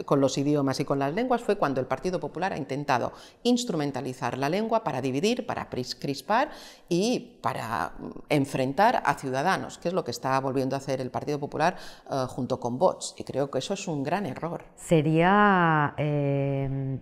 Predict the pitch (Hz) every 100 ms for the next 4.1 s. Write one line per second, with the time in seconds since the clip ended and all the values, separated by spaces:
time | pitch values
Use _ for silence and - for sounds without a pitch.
0 | - 135 160 135 131 - 190 190 185 143
1 | 139 139 - 147 139 139 151 143 139 131
2 | - 143 139 120 - - - 151 143 139
3 | 139 - 135 131 135 131 127 131 123 170